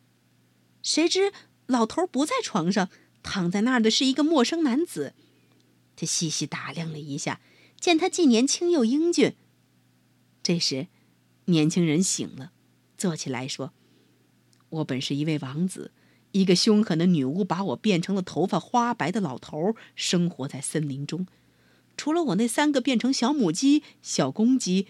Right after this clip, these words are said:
和花奶牛的仆人，谁也不能跟我在一起。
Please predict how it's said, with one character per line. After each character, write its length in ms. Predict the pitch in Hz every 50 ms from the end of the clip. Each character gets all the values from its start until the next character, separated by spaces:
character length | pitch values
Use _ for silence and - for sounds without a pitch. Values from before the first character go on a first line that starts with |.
| - _
和 220 | _ - - 196 196
花 300 | - - 262 269 277 285
奶 240 | 277 226 151 135 135
牛 200 | 139 135 180 247
的 80 | 269
仆 300 | 220 - - 143 151 196
人， 180 | 233 190 - - _ _ _ _ _
谁 280 | - - - 180 170 202
也 180 | 254 269 190
不 140 | - 139 135
能 120 | 127 127
跟 200 | 147 - 143 139
我 80 | 135 135
在 220 | 139 - 147 147
一 120 | 131 127 123
起。 240 | - - - -